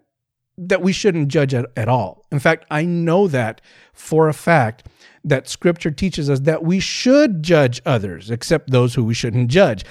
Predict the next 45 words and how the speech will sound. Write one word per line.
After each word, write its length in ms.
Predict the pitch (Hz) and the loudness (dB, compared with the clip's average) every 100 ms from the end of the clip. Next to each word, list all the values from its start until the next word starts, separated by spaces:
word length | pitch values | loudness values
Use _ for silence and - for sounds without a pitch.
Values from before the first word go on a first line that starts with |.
| - - | -20 -6
And 160 | 123 131 | -4 -2
let 180 | 120 123 | 0 0
me 100 | 147 | 0
tell 200 | 143 156 | 0 2
you 100 | 139 | 2
what 140 | 135 135 | 2 2
I 80 | |
mean. 240 | 135 160 120 | 2 2 0
I'm 140 | 120 123 | 0 2
gonna 200 | 202 277 | 2 2
jump 340 | 262 277 254 | 4 2 0
out 200 | - 160 | -2 0
of 80 | 220 | 0
the 80 | 262 | 2
Gospels, 640 | 226 160 113 - 92 - - _ _ _ - - - - | 2 2 0 -6 -10 -10 -20 _ _ _ -20 -20 -10 -2
and 120 | 151 | 0
I 60 | |
wanna 300 | 143 156 208 | 2 2 0
take 260 | 233 220 208 | -2 -4 -4
you 80 | 208 | -4
over 320 | 160 156 170 | 0 0 0
to 220 | 160 135 | -4 -6
First 400 | 113 - 190 208 | -8 -2 0 0
Corinthians 580 | - 214 160 151 143 127 | -2 -2 -2 0 -2 -2
chapter 420 | - 135 123 147 | -2 -2 0 -4
five, 480 | 135 151 123 110 107 - _ | -2 0 0 0 -4 -10 _
verses 420 | - 135 123 131 | 0 2 2 0
one 220 | 110 123 127 | 2 2 2
through 160 | 131 | 0
thirteen. 580 | 117 123 110 120 98 85 _ | 0 0 0 -2 -4 -6 _
Now, 120 | - 104 | -8 -4
this 200 | 131 175 | 0 2
is 160 | 175 | 4
a, 220 | 165 135 113 - - - | 4 4 0 -10 -20 -4
a 100 | 113 | -2
writing 600 | 113 127 156 175 180 180 _ _ _ _ _ _ _ - | 2 4 4 2 0 -4 _ _ _ _ _ _ _ -8
by 140 | - 104 | -6 -4
the 120 | 110 | -4
Apostle 420 | 110 143 135 151 | -4 -4 -2 -2
Paul. 440 | 123 147 151 190 _ _ _ _ _ | 2 2 2 -2 _ _ _ _ _
He's 240 | - 117 | -6 -2
writing 320 | 123 127 147 170 | 2 2 2 0
to 120 | - | -4
the 100 | 170 | -6
Corinthians. 840 | - 180 160 160 180 185 196 - | -2 0 0 0 -2 -2 -6 -10